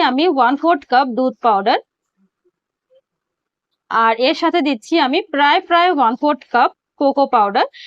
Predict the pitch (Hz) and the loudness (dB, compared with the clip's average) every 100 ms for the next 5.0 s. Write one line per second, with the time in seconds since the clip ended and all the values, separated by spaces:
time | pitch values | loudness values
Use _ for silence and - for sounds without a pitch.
0 | - - 262 339 339 339 - 269 254 302 | -16 -6 -2 2 2 2 2 2 2 0
1 | 302 349 339 349 392 370 381 - 254 269 | 0 2 2 2 0 0 -2 0 0 0
2 | 320 349 359 330 320 427 349 262 285 349 | -2 -2 -2 0 0 0 2 4 4 2
3 | 262 247 294 302 302 339 381 277 233 285 | 0 0 -2 -2 -2 0 2 0 0 -2
4 | 269 - 240 311 330 269 - 220 185 180 | -4 -2 -2 0 -2 -2 -2 -2 -2 -4